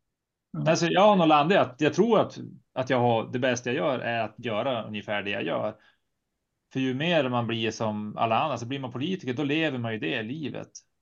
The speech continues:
Speaker 1: Mm.
Speaker 2: För nu om jag har läst i boken så blir det ju som att jag vill ju att det ska vara ett exempel på som en,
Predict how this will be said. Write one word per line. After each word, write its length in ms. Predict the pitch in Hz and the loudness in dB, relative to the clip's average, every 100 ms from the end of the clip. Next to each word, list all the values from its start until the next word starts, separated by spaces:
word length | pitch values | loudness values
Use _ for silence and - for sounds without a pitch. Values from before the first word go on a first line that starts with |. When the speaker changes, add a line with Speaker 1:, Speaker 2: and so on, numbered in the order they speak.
| _ 143 | _ -2
Speaker 1:
Mm. 140 | 131 | 0
Speaker 2:
För 60 | 156 | 2
nu 100 | 135 | 2
om 140 | 123 | 4
jag 80 | 117 | 4
har 140 | 120 110 - | 2 -2 -4
läst 340 | 120 120 117 123 | 0 0 0 -2
i 40 | |
boken 400 | 127 180 - 113 | -2 -2 -4 -6
så 100 | 107 | -4
blir 200 | 113 117 | -4 -4
det 100 | 113 | -2
ju 180 | 113 110 | -2 -4
som 180 | 113 113 | -4 -4
att 180 | 117 - _ _ _ _ _ _ _ _ _ _ _ _ _ - - | -6 -12 _ _ _ _ _ _ _ _ _ _ _ _ _ -20 -12
jag 140 | - | -6
vill 200 | 123 147 | -2 2
ju 60 | 127 | 2
att 100 | 117 | 0
det 80 | 113 | -2
ska 120 | 120 | -4
vara 80 | 113 | -2
ett 60 | |
exempel 600 | 110 - 139 160 131 110 98 | -2 0 0 0 0 -4 -4
på 160 | 107 | -6
som 140 | 98 98 | -6 -8
en, 160 | 98 | -8